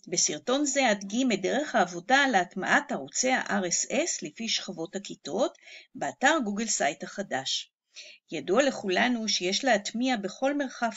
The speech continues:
כיתה את R S S הנתונים, כדי לקבל את הזרמת העדכונים בעת חירום במרחבי הכיתות.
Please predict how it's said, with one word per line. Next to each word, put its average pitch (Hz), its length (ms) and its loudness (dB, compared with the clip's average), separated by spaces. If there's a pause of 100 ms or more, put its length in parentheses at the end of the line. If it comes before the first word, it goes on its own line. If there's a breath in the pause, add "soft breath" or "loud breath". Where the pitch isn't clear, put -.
כיתה 202 480 0
את 269 180 -6
R 185 160 0
S 202 300 -2
S 233 60 -4
הנתונים, 196 600 -2 (460 loud breath)
כדי 165 140 -4
לקבל 170 500 0
את 220 100 -2
הזרמת 160 520 -4
העדכונים 269 600 -2 (100)
בעת 202 220 0
חירום 269 440 0
במרחבי 175 640 -2
הכיתות. 180 600 -6